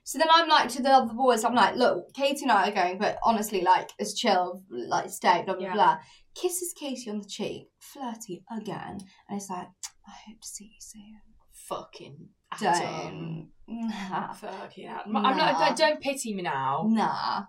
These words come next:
Speaker 2: Don't pity me. And do you know what gets me is I think my biggest fear with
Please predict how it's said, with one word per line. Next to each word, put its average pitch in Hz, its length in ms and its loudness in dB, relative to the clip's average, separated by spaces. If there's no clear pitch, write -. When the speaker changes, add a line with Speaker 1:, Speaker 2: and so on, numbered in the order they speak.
Speaker 2:
Don't 254 400 2
pity 240 240 -6
me. 175 180 -2
And 233 160 -2
do 226 60 -6
you 302 60 -2
know 370 100 4
what - 180 6
gets - 300 4
me - 120 -2
is 202 120 -4
I 233 80 0
think 247 200 -8
my 269 320 0
biggest 254 380 -6
fear 190 260 0
with 180 280 -2